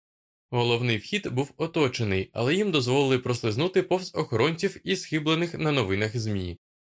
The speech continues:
Вони піднялися на верхній поверх, де палату з її матір'ю охороняли четверо озброєних офіцерів. Сандра завжди чекала, що якось вона відвідає свою матір зі зламаним стегном або чимось подібним у лікарні,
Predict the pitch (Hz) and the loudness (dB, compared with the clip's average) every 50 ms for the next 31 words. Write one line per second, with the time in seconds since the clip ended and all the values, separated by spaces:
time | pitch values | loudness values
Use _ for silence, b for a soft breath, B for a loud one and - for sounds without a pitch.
0 | _ _ 131 123 123 120 110 98 113 101 101 139 175 190 190 185 196 190 180 160 | _ _ 0 2 2 2 2 0 -2 0 0 2 2 2 2 2 0 0 0 2
1 | 123 117 117 120 123 143 147 147 - - - 113 113 113 120 117 - _ - 127 | 2 2 2 2 0 -2 -4 -2 0 0 2 2 2 0 0 -4 -8 _ -4 -2
2 | 127 123 - 127 123 123 - - 120 107 110 110 107 107 113 143 180 185 202 190 | 0 2 2 2 2 2 2 0 -2 -2 -2 -2 -2 0 0 0 2 2 2 2
3 | 196 196 - - - 175 165 185 175 165 156 165 175 180 175 170 - 151 147 147 | 2 2 2 0 -2 -2 -2 -2 -2 0 0 0 0 0 -2 0 0 -2 -2 0
4 | - 160 160 165 - - 156 143 131 127 123 113 110 107 110 113 - 127 120 - | 0 0 0 0 0 -2 -4 -4 -2 0 2 2 2 2 0 -2 -4 -6 -6 -6
5 | 139 123 - - 127 107 98 98 95 92 - _ _ _ _ _ _ - - 143 | -8 -8 -2 0 0 2 2 2 0 -2 -4 _ _ _ _ _ _ -4 -2 0
6 | 139 131 127 139 131 165 170 170 165 151 135 123 - 110 - 151 170 170 147 120 | 0 0 0 0 2 2 0 2 0 -2 -2 0 -2 -2 0 2 2 4 2 2
7 | - - - - 165 190 208 208 - 185 - 156 147 151 165 160 143 139 131 127 | 0 -2 -6 -2 0 2 2 2 0 -2 -2 -2 -2 0 0 -2 -2 -2 -2 -2
8 | 135 151 151 160 156 147 - - 135 123 117 110 120 139 147 - 175 160 - - | -2 0 2 0 0 0 0 0 2 2 2 2 2 0 0 0 -2 -2 -2 -4
9 | 143 151 147 131 151 170 180 175 170 165 147 127 123 - 117 113 123 127 147 160 | -4 -6 -2 0 0 0 0 0 0 0 -2 -4 -2 0 0 0 2 2 2 0
10 | 151 - - 135 127 117 113 - - 127 117 120 117 - - - 135 127 123 123 | 0 -2 -4 -4 -2 -2 -4 -2 -2 -2 -2 -2 -2 -2 -2 -2 0 2 2 2
11 | 117 110 110 110 110 120 - 127 127 135 131 - 156 139 117 107 104 98 95 - | 2 2 0 0 -2 -2 -2 -2 -2 -2 -2 0 0 2 2 2 0 -2 -2 -4